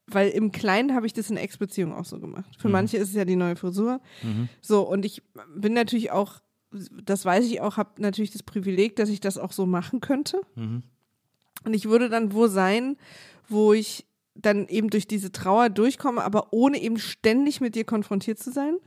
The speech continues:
Speaker 2: Mhm.
Speaker 1: Und würde dann versuchen,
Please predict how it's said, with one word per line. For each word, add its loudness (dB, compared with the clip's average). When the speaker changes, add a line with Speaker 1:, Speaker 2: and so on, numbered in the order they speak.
Speaker 2:
Mhm. -10
Speaker 1:
Und 2
würde 6
dann 0
versuchen, 0